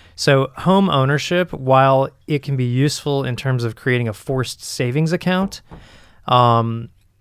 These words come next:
i-, is, is a good thing, it's still a consumable item. You have to repair it.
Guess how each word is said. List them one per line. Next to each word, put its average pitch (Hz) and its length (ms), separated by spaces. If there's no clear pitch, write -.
i-, 151 100
is, 151 240
is 147 220
a 135 60
good 135 220
thing, 185 380
it's 156 200
still 190 260
a 185 60
consumable 151 800
item. 117 480
You 143 120
have 135 200
to 117 100
repair 151 480
it. 156 240